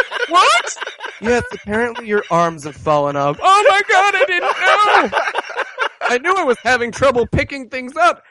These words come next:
Speaker 2: It's the idea that she would have an advanced stages of leukemia and this is the first time she
Speaker 1: Right.
Speaker 2: would go to the doctor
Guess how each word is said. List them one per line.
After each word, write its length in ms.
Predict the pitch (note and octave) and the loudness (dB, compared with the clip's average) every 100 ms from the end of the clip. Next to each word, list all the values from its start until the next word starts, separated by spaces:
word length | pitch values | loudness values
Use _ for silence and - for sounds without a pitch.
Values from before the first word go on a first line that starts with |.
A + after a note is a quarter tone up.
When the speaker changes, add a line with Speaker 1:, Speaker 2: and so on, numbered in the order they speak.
| _ _ | _ _
Speaker 2:
It's 260 | B3 A#3+ - - - - - | -12 -12 -14 -20 -20 -14 -8
the 140 | A#3 | -2
idea 340 | A#3+ G#3 A#3 C4+ | -2 -2 -6 -8
that 120 | C4 | -8
she 160 | - B3+ | -6 -2
would 120 | A#3 | -2
have 160 | A3+ A3 | 0 -2
an 80 | F#3+ | -2
advanced 500 | G3 - G3+ G3+ G#3 | -4 -2 -4 -4 -4
stages 320 | G#3+ G3+ F3+ | -4 -4 -4
of 60 | F#3 | -4
leukemia 460 | F3 G#3 G3 F#3+ - | -2 -2 0 0 0
and 240 | E3+ D#3+ | -4 -4
this 260 | D3 F#3 F#3 | -6 -4 -4
is 160 | G#3+ D#3+ | -8 -4
the 100 | F3+ | -6
first 480 | - F3 D#3+ - | -2 -2 -2 -4
time 300 | - E3 E3 | -2 -2 -2
she 80 | E3 | -2
Speaker 1:
Right. 120 | E4 | -2
Speaker 2:
would 120 | F3 D#3 | -2 -4
go 140 | E3+ | -6
to 80 | E3 | -8
the 100 | D#3 - | -12 -4
doctor 480 | D#3+ F3 - C4 | -2 -2 -2 -2